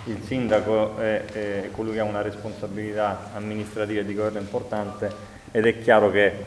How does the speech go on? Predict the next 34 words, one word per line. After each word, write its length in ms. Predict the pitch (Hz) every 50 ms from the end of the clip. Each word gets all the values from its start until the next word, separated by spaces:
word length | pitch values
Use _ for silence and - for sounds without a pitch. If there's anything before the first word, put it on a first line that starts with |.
| - - -
eh, 640 | 110 95 95 95 95 95 92 92 92 92 92 92 92 92 90 90 - - - 107
non 100 | 107 110
c'è 140 | 107 - 117
bisogno 320 | 117 113 127 127 120 113 107
che 80 | 107
qualcuno 560 | 95 95 110 110 104 - - 120 117 110 107
dica 260 | 104 110 110 101 104 104
che, 540 | 92 98 101 95 92 - - - - - - - - - -
eh, 400 | 113 104 95 98 95 98 98 95 98
non 180 | 107 113 110
si 140 | 113 - 113
può 120 | 110 117
esimere 320 | 107 95 123 117 110 104 104
da 100 | 104 104
responsabilità 840 | 107 104 - - 117 104 - 117 107 120 120 117 117 120 113 107 -
che 100 | 107 104
gli 160 | 101 101 110
competono, 540 | 110 120 113 - - 113 107 101 101 98 98
perché 260 | 101 101 98 101 104
questo 280 | 92 104 95 - - 107
è 20 |
il 80 | 98 98
lavoro 260 | 98 98 98 98 95
che 80 | 92 95
facciamo 460 | - 95 95 - - 101 92 95 104 117
io, 220 | 127 127 113 98
che 60 | 95
fa 180 | 87 - 98 95
la 80 | -
squadra 260 | - - - 98 98 101
di 80 | 113
governo, 380 | 120 123 113 113 110 98 101 98
che 80 | 95
fanno, 400 | 95 101 101 95 95 92 90 80